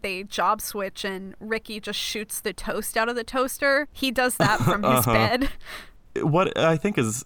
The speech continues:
Speaker 2: especially kind of weird about the pregnancy thing is that there had been an on-screen pregnancy on T V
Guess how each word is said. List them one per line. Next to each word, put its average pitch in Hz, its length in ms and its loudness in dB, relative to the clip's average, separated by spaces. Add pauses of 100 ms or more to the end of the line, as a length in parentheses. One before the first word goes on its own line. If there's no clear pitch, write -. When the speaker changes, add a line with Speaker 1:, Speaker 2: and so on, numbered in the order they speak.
(100)
Speaker 2:
especially 135 420 0
kind 117 160 2
of 101 80 2
weird 104 300 4
about 104 180 2
the - 80 -4
pregnancy 139 480 0
thing 110 460 0
is 131 180 2
that 135 260 0
there 160 180 4
had 190 280 0
been 120 380 4
an 110 100 2
on-screen 107 540 2
pregnancy 127 480 0
on 98 280 0
T 127 240 0
V 120 460 0